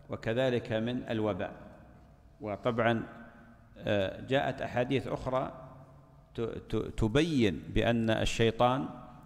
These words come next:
لا يحل، آه، آه، آه، وكاء،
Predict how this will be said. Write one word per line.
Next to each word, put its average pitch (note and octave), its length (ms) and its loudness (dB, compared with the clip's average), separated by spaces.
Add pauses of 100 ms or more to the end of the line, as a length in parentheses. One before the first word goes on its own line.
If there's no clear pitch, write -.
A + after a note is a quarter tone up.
(120)
لا C3 180 6
يحل، A#2+ 480 4
آه، A#2 120 4 (340)
آه، G2+ 1300 -6
آه، A2 40 -6
وكاء، A2+ 720 -2